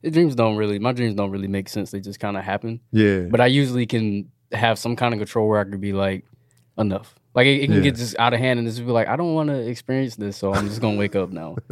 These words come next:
Speaker 1: But
Speaker 2: Yeah.
Speaker 1: when I had the third person one, I was just in shock because I was like, "That's me."
Speaker 2: Yeah.
Speaker 1: But it's like, "But I'm me."
Speaker 2: Right.
Speaker 1: And then I think that's when I woke up, 'cause then I got realization that what was happening, because the whole time I was just sitting there, I was like, "Well, whatever."
Speaker 2: Yeah.
Speaker 1: And then I think I saw myself and I was like, "What?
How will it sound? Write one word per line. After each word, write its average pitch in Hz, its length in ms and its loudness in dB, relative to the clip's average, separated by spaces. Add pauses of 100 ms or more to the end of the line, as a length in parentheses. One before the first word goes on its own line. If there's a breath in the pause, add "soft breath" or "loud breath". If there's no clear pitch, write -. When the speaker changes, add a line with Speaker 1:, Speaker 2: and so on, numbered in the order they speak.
(160)
Speaker 1:
But 120 200 6
Speaker 2:
Yeah. 120 180 6
Speaker 1:
when 135 100 4
I 156 80 6
had 151 160 4
the 110 80 -8
third 147 300 6
person 117 240 2
one, 107 120 -2
I 120 80 4
was 123 120 2
just 107 180 -10
in 113 120 -8
shock - 420 2
because 117 240 -4
I 117 40 2
was 101 100 -2
like, 101 200 0
"That's 196 220 -2
me." 170 340 -2 (160)
Speaker 2:
Yeah. 117 360 8
Speaker 1:
But 110 120 2
it's 160 100 4
like, 139 140 4
"But 113 140 -4
I'm 180 240 0
me." 104 300 -4 (100)
Speaker 2:
Right. 101 400 4 (100)
Speaker 1:
And 120 120 0
then 127 120 4
I 117 80 4
think 139 240 0
that's 120 180 2
when 117 120 -2
I 107 80 0
woke 104 220 -2
up, 107 160 0
'cause 117 140 0
then 127 120 2
I 117 120 2
got 113 220 2
realization 117 520 -2
that 101 160 0
what 107 280 0
was 107 140 0
happening, 117 340 -2
because 113 220 -2 (240 soft breath)
the 143 60 6
whole 185 120 6
time 160 160 2
I 139 60 6
was 127 100 2
just 113 200 -8
sitting 135 160 -2
there, 120 80 0
I - 20 0
was 104 100 -4
like, 98 120 -4
"Well, 110 200 0
whatever." 101 380 -4 (140)
Speaker 2:
Yeah. 113 180 8
Speaker 1:
And 117 80 8
then 123 100 4
I 113 80 2
think 113 160 -2
I 107 60 2
saw 113 240 2
myself 101 440 -2
and 101 80 -4
I 98 40 -2
was 95 120 -6
like, 92 120 -4
"What? 156 260 -4